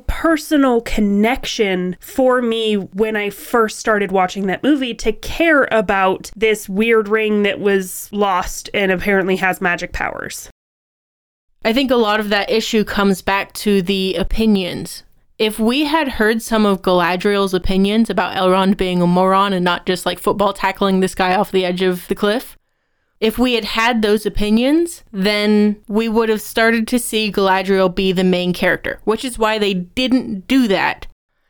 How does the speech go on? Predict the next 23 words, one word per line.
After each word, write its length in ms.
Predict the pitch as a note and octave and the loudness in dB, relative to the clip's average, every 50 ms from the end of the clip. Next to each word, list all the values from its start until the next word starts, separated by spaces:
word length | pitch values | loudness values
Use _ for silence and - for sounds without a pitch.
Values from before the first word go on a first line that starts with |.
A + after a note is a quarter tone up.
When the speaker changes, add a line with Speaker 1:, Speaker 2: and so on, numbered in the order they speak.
| _ _ | _ _
Speaker 2:
It's 220 | - G#3+ G#3+ - | -2 -2 -2 -4
still 240 | - - - A#3 A#3 | -4 -2 0 0 2
difficult 420 | A3 A#3 A#3 A#3 - - B3+ A#3+ A#3+ | 2 0 -2 -2 0 0 0 0 0
because 280 | A3 - G#3 G3 G3 | -2 -2 -2 -2 -4
it's 140 | F#3+ G3 - | -6 -6 -4
history, 500 | G#3 G#3 - - - B3+ C4 D4 D4 - - - | -4 -4 -2 -2 0 0 2 2 0 -2 -4 -4
but 440 | A3 G#3 G3 F#3+ - - - - - | -2 -2 -2 -2 -4 -8 -12 -10 -4
if 180 | - G#3 G#3 G3+ | -2 -2 -2 -2
she 300 | - - - A#3+ A#3 A3 | -4 -4 -2 0 0 0
had 240 | G#3+ G#3+ G3+ G3 - | 0 0 0 0 0
inserted 480 | G#3+ G#3+ G#3+ - - G#3+ G3+ G3 F#3+ | 0 0 0 2 2 2 2 2 2
opinions, 560 | F#3+ - - D#4 D4+ B3+ A3+ G#3 G#3 G#3 - | 2 0 0 0 0 0 0 0 -2 0 0
we 100 | G3+ G3+ | 2 2
would 160 | G#3 G3+ G3 F#3+ | 4 4 2 2
have 80 | F#3+ | 0
started 340 | - - G3+ G3 G3 F#3+ F3+ | -2 -2 0 0 2 0 0
to 80 | - G3+ | -2 -4
see 240 | - - - G#3 G3+ | -2 -2 -2 0 0
her 420 | F#3 - A3 G#3 G3+ G3 G3 F#3+ F#3+ - | 0 2 2 2 4 4 2 2 0 0
be 180 | A#3+ A#3+ A#3 | 0 0 0
the 140 | A3 F#3+ G3+ | 0 2 2
main 360 | G3 G3 G3 G3+ G3+ G3+ G3+ | 2 2 2 2 0 0 0
character. 640 | G3 - - F#3+ F#3+ F3+ D#3+ - - - - - - | 0 0 2 2 2 2 2 -2 -4 -8 -8 -8 -10